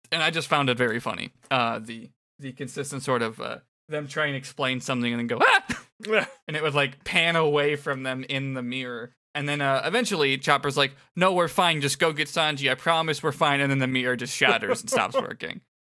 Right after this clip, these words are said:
Speaker 1: So that's the last we see of them, I think.
Speaker 2: They're dead. They got, they got killed in the mirror world.
Speaker 1: Yep.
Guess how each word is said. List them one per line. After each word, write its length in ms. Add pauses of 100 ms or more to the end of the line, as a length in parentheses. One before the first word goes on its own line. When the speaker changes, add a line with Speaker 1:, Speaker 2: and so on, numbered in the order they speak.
(380)
Speaker 1:
So 120
that's 180
the 100
last 300
we 100
see 180
of 100
them, 180
I 100
think. 440 (140)
Speaker 2:
They're 120
dead. 420 (280)
They 120
got, 360
they 80
got 240
killed 260
in 100
the 60
mirror 320
world. 380 (140)
Speaker 1:
Yep. 220